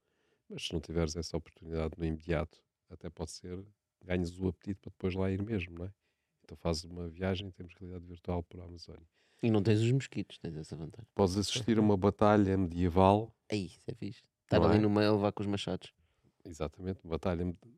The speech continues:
Speaker 1: e estás a estudar história, não é? Portanto, na escola. Ou seja, há coisas, aplicações que são óbvias.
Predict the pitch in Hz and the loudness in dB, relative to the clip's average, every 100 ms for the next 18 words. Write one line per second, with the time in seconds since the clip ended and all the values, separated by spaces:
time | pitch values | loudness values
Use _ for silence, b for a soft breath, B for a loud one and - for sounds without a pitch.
0 | _ - 87 92 87 92 - 98 92 98 | _ -20 -8 -4 -4 -6 -14 -4 -2 -2
1 | 92 - 107 113 90 80 87 101 - - | -6 -4 -2 0 -2 -6 -12 -14 -20 -16
2 | 76 _ 85 - 101 98 80 _ - 92 | -16 _ -14 -6 -2 0 -2 _ -8 -4
3 | 78 _ _ _ _ _ _ 98 - 110 | -4 _ _ _ _ _ _ -4 0 0
4 | 107 123 123 - - 104 113 104 107 120 | 0 -4 -6 -12 -10 -8 -6 -6 -4 -4
5 | 113 - 135 123 107 98 90 | -6 -6 -2 0 0 -6 -14